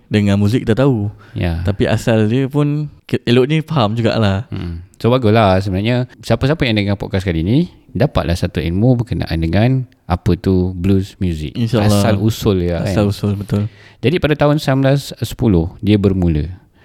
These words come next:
Speaker 2: Sembilan belas dua puluh adalah tahun blues music berkembang.
Speaker 1: Ya, betul.
Speaker 2: Sehinggalah ke hari ini. Cuba kau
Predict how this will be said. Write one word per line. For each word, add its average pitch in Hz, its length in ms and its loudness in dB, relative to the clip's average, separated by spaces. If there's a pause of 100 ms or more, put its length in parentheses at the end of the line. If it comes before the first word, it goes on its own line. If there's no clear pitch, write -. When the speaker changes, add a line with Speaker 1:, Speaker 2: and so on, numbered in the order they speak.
(240)
Speaker 2:
Sembilan 101 340 0
belas 107 260 2
dua 110 160 2
puluh 139 220 0
adalah 110 240 2
tahun 117 720 -2 (160)
blues 110 300 2
music 104 340 2
berkembang. 90 640 -4
Speaker 1:
Ya, 113 160 2
betul. 104 400 0
Speaker 2:
Sehinggalah 139 480 2
ke - 160 -4
hari 104 260 2
ini. 82 180 -4 (280)
Cuba 120 340 2
kau 98 540 2